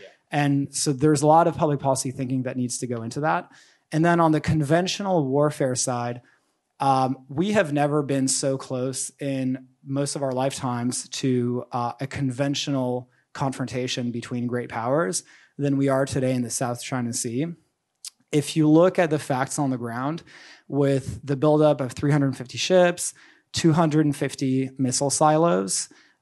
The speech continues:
Speaker 2: uh, the launch of a hypersonic missile that caught our intel community off guard, I've been a very big proponent of substantially beefing up our deterrence, because ultimately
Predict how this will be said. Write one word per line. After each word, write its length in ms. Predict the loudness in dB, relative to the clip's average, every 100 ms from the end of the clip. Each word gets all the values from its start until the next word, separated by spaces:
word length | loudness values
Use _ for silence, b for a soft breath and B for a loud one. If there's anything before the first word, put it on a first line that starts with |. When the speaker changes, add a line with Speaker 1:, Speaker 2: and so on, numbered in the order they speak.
| -2
Speaker 2:
uh, 240 | 0 2
the 100 | 2
launch 320 | 4 4 4
of 80 | 0
a 40 | 0
hypersonic 640 | 0 -2 -2 -2 -4 -4
missile 340 | -4 -2 -4
that 140 | -4 -6
caught 320 | -2 0 0
our 240 | -6 -6 _ -4
intel 300 | 0 0 0
community 340 | 2 4 4
off 220 | 4 0
guard, 380 | 0 2 2 0 B B B B _
I've 220 | 2 4
been 140 | 4 2
a 60 |
very 440 | 2 2 4 4 2
big 160 | 0
proponent 680 | -4 -4 -2 0 2 0 -2
of 460 | -4 -4 -4 -8 -18 -8
substantially 1000 | -4 -2 -2 0 2 2 0 0 2 2
beefing 440 | 0 -2 0 -2
up 300 | 0 -2 -6 -6
our 220 | -2 -2
deterrence, 560 | -4 -6 -6 -6 -4 -6
because 360 | -4 -4 -4 2
ultimately 680 | 2 2 0 2 0 0 -2